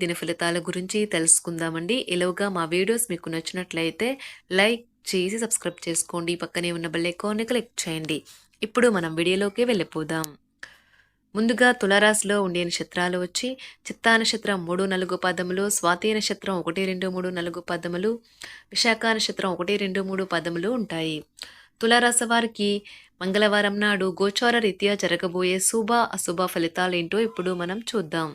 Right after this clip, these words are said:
తులారాశి వారికి మంగళవారం నాడు మీ అభిమాన కళ నెరవేరుతుంది. కానీ మీ ఉక్కిరి బిక్కిరి అయ్యే ఎగ్జైట్‌మెంట్‌ని అదుపులో ఉంచుకోండి. ఎందుకంటే మరీ అతి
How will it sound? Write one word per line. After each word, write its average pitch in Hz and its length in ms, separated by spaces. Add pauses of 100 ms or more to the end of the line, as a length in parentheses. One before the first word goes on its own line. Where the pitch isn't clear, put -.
(640)
తులారాశి 240 520
వారికి 226 300 (120)
మంగళవారం 196 540 (100)
నాడు 190 260 (1000)
మీ 214 100 (140)
అభిమాన 226 380 (100)
కళ 202 120 (140)
నెరవేరుతుంది. 170 760 (460)
కానీ 208 240 (100)
మీ 214 60 (100)
ఉక్కిరి 226 360
బిక్కిరి 208 280 (100)
అయ్యే 175 240 (180)
ఎగ్జైట్‌మెంట్‌ని 180 680 (120)
అదుపులో 180 300 (100)
ఉంచుకోండి. 165 540 (480)
ఎందుకంటే 233 460 (160)
మరీ 190 180 (160)
అతి 220 160